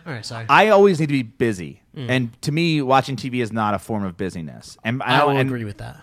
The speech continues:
Speaker 2: and you don't, and you play video games,
Speaker 1: Mm-hmm.
Speaker 2: which I kinda envy because I don't play video games. I don't, I, n-, and it's not that I'm not good at them or anything.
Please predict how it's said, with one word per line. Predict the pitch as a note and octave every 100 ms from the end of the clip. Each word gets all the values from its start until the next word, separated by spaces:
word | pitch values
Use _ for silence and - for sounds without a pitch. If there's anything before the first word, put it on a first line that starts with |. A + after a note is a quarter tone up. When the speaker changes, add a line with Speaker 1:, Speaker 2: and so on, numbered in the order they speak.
| _
Speaker 2:
and | B2+
you | C3+
don't, | F3 F#3+
and | C#3+
you | F3
play | F#3 A3+
video | D#3+ C#3+ C3+ G#2
games, | F2+ E2 - - _ -
Speaker 1:
Mm-hmm. | A#2 A2 _ _ - -
Speaker 2:
which | C#3 C#3+ - - _ _ _ _ _ _ B2+
I |
kinda | D3 - E3+ G#3 -
envy | D3+ D3 G#2+ F2+ E2 -
because | A#2 A2 B2+ A2 -
I | C#3
don't | C3+ B2+ C3+ G#2
play | A2
video | G2 F#2+ F#2+
games. | F2 F#2+ F#2 - -
I | A2
don't, | G2+ B2 A#2 - _ -
I, | G#2+ G#2+ G#2 G#2+ _ _ _ _ _ _ _ -
n-, | C3 F#2+
and | C#3+
it's | C#3
not | G#3+
that | A#3
I'm | G#3
not | F#3+ G#2+
good | G#2+ E3
at | -
them | G2+ F#2
or | F2+
anything. | F2+ E2+ F#2+ F#2